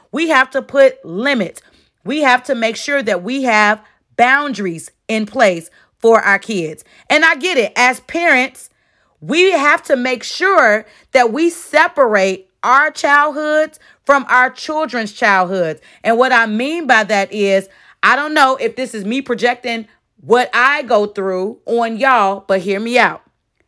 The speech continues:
I project my childhood on my kids all the time. I wanna give them so much more because I didn't have that, right? I think because I didn't grow up having the new shoes or the new clothes or the new toys or the new game systems,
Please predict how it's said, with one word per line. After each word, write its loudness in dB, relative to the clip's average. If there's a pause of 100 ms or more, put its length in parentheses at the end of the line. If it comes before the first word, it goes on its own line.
(460)
I 2
project -2
my 2
childhood -2
on -6
my -4
kids -8
all 0
the -6
time. -6
I 0
wanna -6
give -6
them -4 (200)
so -2
much 0
more 0 (160)
because -2
I 2
didn't -2
have -4
that, -12 (400)
right? 0 (380)
I 2
think -6
because 0 (140)
I 0
didn't -4
grow 0
up 0
having -2 (260)
the -6
new -6
shoes -4
or -4
the -4
new -4
clothes 0
or 0
the -2
new -2
toys 2
or -2
the -10
new -4
game 2
systems, -6